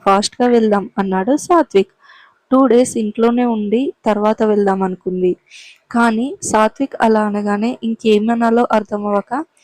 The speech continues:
"వస్తాను, మీరెళ్ళండి" అంది కీర్తి. "ఇద్దరు ఒకే ఆఫీస్కి కదమ్మా వెళ్ళేది, కాసేపు వెయిట్ చేస్తాడులే, నువ్వు కూడా వెళ్ళు" అంది లక్ష్మి. సాత్విక్ని తిట్టుకుంటూ వెళ్ళి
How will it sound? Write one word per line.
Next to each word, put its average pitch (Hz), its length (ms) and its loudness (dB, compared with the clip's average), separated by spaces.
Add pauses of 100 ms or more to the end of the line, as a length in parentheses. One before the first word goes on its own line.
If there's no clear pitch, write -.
(380)
"వస్తాను, 240 520 2
మీరెళ్ళండి" 220 640 0 (120)
అంది 196 440 -2
కీర్తి. 254 580 -4 (1080)
"ఇద్దరు 240 360 4
ఒకే 254 340 4
ఆఫీస్కి 240 500 0
కదమ్మా 196 440 -2
వెళ్ళేది, 202 560 2 (340)
కాసేపు 233 380 0
వెయిట్ 220 280 2
చేస్తాడులే, 214 560 0
నువ్వు 202 220 -2
కూడా 226 260 0
వెళ్ళు" 220 360 0 (100)
అంది 220 260 -2
లక్ష్మి. 233 460 -2 (480)
సాత్విక్ని 254 600 -2
తిట్టుకుంటూ 214 560 -2
వెళ్ళి 196 380 0